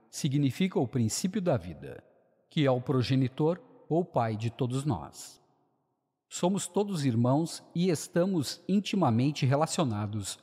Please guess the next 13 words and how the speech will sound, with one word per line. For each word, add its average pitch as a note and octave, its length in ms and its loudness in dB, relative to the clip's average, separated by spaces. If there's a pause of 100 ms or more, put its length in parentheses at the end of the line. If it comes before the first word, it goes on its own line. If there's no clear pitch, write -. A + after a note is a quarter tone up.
uns G3 400 -2 (140)
com G#3+ 140 0
os D#3+ 140 0
outros. E2+ 800 -6 (680)
Todo C#3+ 320 2
homem B2 360 2
deve B2+ 320 0
conhecer C#3+ 540 -2
a B2+ 80 2
fonte E3+ 500 -4 (220)
de C#3+ 200 2
onde G2 320 -2
provém. A#2+ 480 -4